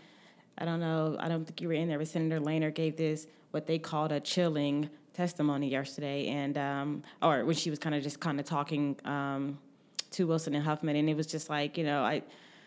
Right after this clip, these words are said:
<sighs> I just kinda shake my head because sometimes I feel like as women, we should all get it. Like, you know, no matter what, um,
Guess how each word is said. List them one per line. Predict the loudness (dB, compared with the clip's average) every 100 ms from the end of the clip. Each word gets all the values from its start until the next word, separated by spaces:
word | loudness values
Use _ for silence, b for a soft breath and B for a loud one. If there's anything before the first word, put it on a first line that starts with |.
| B
<sighs> | B B B B 2
I | 4 4 4 4
just | 6
kinda | 6 6
shake | 4 4
my | 4
head | 6 6 6
because | 4 0
sometimes | 0 2 2
I | 2
feel | 4 2
like | 2
as | 2 0
women, | 2 4 6 4 4
we | 2
should | 0 -2
all | 0 2 2
get | 2 2 0
it. | -4 -2
Like, | -2 0 0
you | 2
know, | 2
no | 2 2
matter | 4 4
what, | 2 2 4 4 4 -4 B B B -4
um, | 0 2 2 0